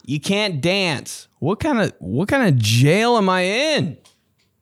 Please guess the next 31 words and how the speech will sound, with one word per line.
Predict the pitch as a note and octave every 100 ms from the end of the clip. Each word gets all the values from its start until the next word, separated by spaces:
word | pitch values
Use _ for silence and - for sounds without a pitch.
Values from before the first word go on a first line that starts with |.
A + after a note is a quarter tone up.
| _ _ _ _ _ _ _ _ _ _ _ _ _ _ _ _ _ _ _ _ _ _ _ _ -
And | C3
he | F3
s-, | - - - -
he | - C3
was | F#3
streaking | G#2+ - - G#2+ A#2 F3+ B3+ A#3+
and | B3
he |
got | B3 B3+
to | -
stay | C4 D4 C#4+
in? | D#4 D4
Five | - A2 B2
hundred | B2+ A#2+ A#2+
dollar | A#2 A2+
fine. | A#2+ - A2 G#2+ -
How | D#3+
about | C4
the | -
fines | - A2+ A2+ C3
they | B2
give | A2+ G#2+
you | G2+
in | F2+
college? | C3+ D#2+ E2+ E2
You're | B2
like, | C#3
"You | G3+ A3
piece | E3+ G2 -
of | E2
shit." | - F#2 G2 - _